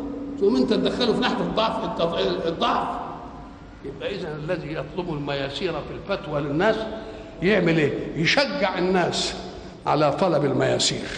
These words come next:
لو أنه هو اداله الحكم الصح يبقى اداله قوة صحيح،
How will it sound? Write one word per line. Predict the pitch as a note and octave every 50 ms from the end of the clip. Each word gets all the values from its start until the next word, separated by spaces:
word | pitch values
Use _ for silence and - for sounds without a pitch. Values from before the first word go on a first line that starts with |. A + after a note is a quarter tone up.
| - - - - - - - - - - - - - - - - - -
لو | C3+ C#3 C#3
أنه | - - G3+ A3+ G#3+ F#3+ F3+
هو | E3 G#3+ G#3+ F#3+ E3+
اداله | D3 - - G3+ A3 G#3+ F3+ E3
الحكم | D3 D3 - - - - - E3 D#3 D3
الصح | C#3+ C3 B2 C3 C3+ C3 C3 - - G#3+ B3 - - - - - - - - - - -
يبقى | C#3+ D3 - D#3+
اداله | C#3+ C3+ F#3+ F#3+ F3 D#3+ - -
قوة | G#3 G3 E3 C#3+ C3+
صحيح، | B2+ - C#3 B2+ - C3+ B2 G#2+ -